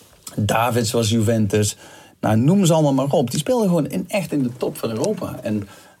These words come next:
ehm, dat, dat heeft een stukje kwaliteit, maar ook ervaring van het spelen van die grote wedstrijden brengt dat met zich mee. En ik denk dat dat ook de kracht uiteindelijk was. Dus dat iedereen gewoon, ja, echt ook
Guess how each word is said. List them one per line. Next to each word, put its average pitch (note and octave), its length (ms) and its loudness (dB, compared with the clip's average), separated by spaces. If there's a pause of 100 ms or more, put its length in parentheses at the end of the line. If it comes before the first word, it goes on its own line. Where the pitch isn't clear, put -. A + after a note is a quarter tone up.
(100)
ehm, - 240 -4 (460)
dat, B2 260 -2
dat - 240 -2
heeft C3+ 220 -2
een A2+ 100 -2
stukje A2 360 -4
kwaliteit, G#2 640 -2
maar C3 140 -2
ook B2+ 280 -6
ervaring A2+ 680 -2
van A2+ 120 -2
het A2 120 -2
spelen B2 380 -2
van A#2 120 0
die G#2 120 0
grote A#2 340 0
wedstrijden A2+ 500 -2
brengt A#2+ 220 -2
dat A#2 100 -4
met A2+ 180 -4
zich G2 140 -6
mee. A2 320 -4 (580)
En A2 280 -4
ik G#2 80 -2
denk G#2+ 160 -2
dat G2 160 -4
dat - 220 -2
ook F#2 240 -4
de - 120 -8
kracht - 460 -2
uiteindelijk F#2+ 380 0
was. G2 160 -2
Dus A2+ 140 -4
dat A#2 160 -2
iedereen A#2 400 -2
gewoon, G2+ 360 -4 (400)
ja, - 280 -12
echt - 200 -18
ook G#2 120 -8